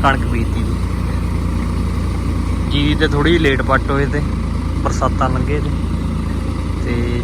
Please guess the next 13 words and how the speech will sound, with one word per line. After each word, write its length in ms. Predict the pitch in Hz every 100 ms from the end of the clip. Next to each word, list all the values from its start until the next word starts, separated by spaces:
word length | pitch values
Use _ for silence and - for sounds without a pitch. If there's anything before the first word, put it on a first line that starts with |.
| -
ਜੀਰੀ 200 | 127 127
ਲੱਗਣੀ 380 | 127 - 127 131
ਬਹੁਤ 300 | 117 110 113
ਟਾਈਮ 240 | 120 120 120
ਬਾਅਦ, 280 | 123 131 131
ਚਾਰ 180 | 131
ਪੰਜ 240 | 123 123 123
ਸਾਲ 180 | 123 123
ਬਾਅਦ 300 | 135 139 139
ਖੇਤ 200 | 131 127
'ਚ 40 | 139
ਜੀਰੀ 240 | 120 120
ਲੱਗਣੀ। 360 | 117 113 -